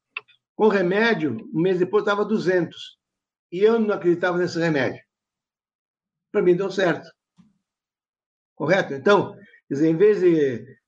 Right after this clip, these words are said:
a, essa clínica é caríssima, que lá é, deve custar duzentos reais e custa oitenta ou noventa hoje, tá bom? É Monalés. Então, é um remédio fitoterápico. Então, são questões que nós temos que ver que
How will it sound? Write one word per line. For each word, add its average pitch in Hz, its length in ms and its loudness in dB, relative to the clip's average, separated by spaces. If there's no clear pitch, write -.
a, 139 100 0
essa 147 300 0
clínica 185 260 0
é 151 40 0
caríssima, 165 800 -2
que 226 120 -4
lá 226 140 2
é, 214 60 0
deve 175 560 -2
custar 165 180 2
duzentos 160 360 0
reais 175 220 0
e 208 60 -2
custa 214 240 0
oitenta 190 500 0
ou 165 60 0
noventa 151 400 0
hoje, 123 340 -2
tá 117 100 -8
bom? 165 300 2
É 143 60 -6
Monalés. 156 600 0
Então, 202 240 2
é 202 60 2
um 202 40 2
remédio 180 280 0
fitoterápico. 185 600 -2
Então, 208 160 2
são 220 200 2
questões 208 420 0
que 214 160 -6
nós 196 220 2
temos 196 260 0
que 202 140 -8
ver 185 260 2
que 160 320 -2